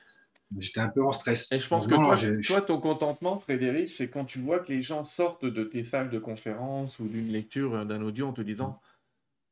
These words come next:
Speaker 1: J'ai «
Speaker 2: Ça y
Speaker 1: plus
Speaker 2: est, je
Speaker 1: peur.
Speaker 2: crois que j'ai dépassé cette peur-là. Elle est encore
Speaker 1: Ouais,
Speaker 2: là,
Speaker 1: c'est
Speaker 2: mais
Speaker 1: ça.
Speaker 2: elle est, elle est devenue beaucoup plus fine, elle ne m'envahit pas la vie, elle ne me gâche pas la vie, quoi. »
Speaker 1: Moi, j'ai une dame qui est, qui est venue me voir, je crois que c'était au Luxembourg, elle m'a dit,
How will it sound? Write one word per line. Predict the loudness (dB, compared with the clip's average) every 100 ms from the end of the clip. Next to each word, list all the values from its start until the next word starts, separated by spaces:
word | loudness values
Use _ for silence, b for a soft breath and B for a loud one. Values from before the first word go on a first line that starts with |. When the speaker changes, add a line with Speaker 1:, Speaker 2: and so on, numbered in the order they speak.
| _ _ 0
Speaker 1:
J'ai « |
Speaker 2:
Ça | 2
y |
Speaker 1:
plus | 4
Speaker 2:
est, | 4
je |
Speaker 1:
peur. | 2
Speaker 2:
crois | 0
que | 2
j'ai | 4
dépassé | 4 2 -2 -2
cette | -2 -6 -4
peur-là. | -2 -2 -4 -10 -16 _
Elle | 0 2
est |
encore | 0 2 2
Speaker 1:
Ouais, | 4
Speaker 2:
là, |
Speaker 1:
c'est | 2 2
Speaker 2:
mais |
Speaker 1:
ça. | 2
Speaker 2:
elle | 2
est, | 2
elle | 0 0
est | 2
devenue | 0 0 0
beaucoup | -2 -2
plus | -4 -4
fine, | -4 -4 -2
elle | 0 0
ne |
m'envahit | 0 0 2 2 4
pas | 2 2
la | 2
vie, | 0
elle | 0
ne | 0
me | 0
gâche | 2 0 0
pas | 0
la | 0
vie, | -2 -4
quoi. » | -6 -14 _ _ _ _ _ _ _ -18 B 0
Speaker 1:
Moi, | 4
j'ai | 8 6 4
une | 4
dame | 6 8 6 2
qui | 4 6
est, | 6
qui | 2
est |
venue | 2 2
me | 2
voir, | 2 2
je | 2
crois | -2
que | -2
c'était | 0
au | 0
Luxembourg, | 0 -2 -2 0 -2 -2
elle | 0
m'a | 0
dit, | -2 -4